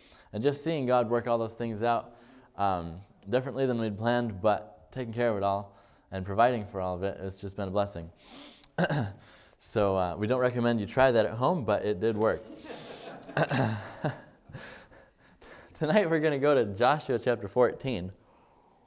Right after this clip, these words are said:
<clears throat> I think we,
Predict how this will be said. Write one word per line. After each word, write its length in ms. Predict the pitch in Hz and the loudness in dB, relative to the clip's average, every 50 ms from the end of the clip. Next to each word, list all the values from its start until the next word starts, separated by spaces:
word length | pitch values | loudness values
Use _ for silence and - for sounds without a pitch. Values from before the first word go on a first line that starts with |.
| _ _ _ _ _ _ _ _ _ _ _ _ _ _ _ _ _ _ _ _ _ _ _ _ - - _ _ _ _ _ _ _ _ _ - _ _ _ _ _ _ _ - | _ _ _ _ _ _ _ _ _ _ _ _ _ _ _ _ _ _ _ _ _ _ _ _ -20 -20 _ _ _ _ _ _ _ _ _ -20 _ _ _ _ _ _ _ -12
<clears throat> 20 | |
I 60 | - - - - - - _ _ _ _ _ _ _ _ _ _ _ _ _ _ _ _ _ _ _ _ - - _ _ _ _ _ - - - - 110 113 - 87 - - - - - - _ _ _ _ _ _ _ _ _ _ - - _ _ _ _ _ _ _ _ - - _ _ _ _ _ _ _ _ _ _ _ _ _ - _ _ - | -10 -10 -12 -14 -20 -20 _ _ _ _ _ _ _ _ _ _ _ _ _ _ _ _ _ _ _ _ -20 -20 _ _ _ _ _ -12 -10 -6 -4 -2 -2 -2 -2 -4 -10 -14 -20 -20 -20 _ _ _ _ _ _ _ _ _ _ -20 -20 _ _ _ _ _ _ _ _ -20 -20 _ _ _ _ _ _ _ _ _ _ _ _ _ -20 _ _ -14
think 220 | 101 - 104 95 98 | -10 -10 -8 -6 -6
we, 160 | 92 87 90 | -6 -8 -8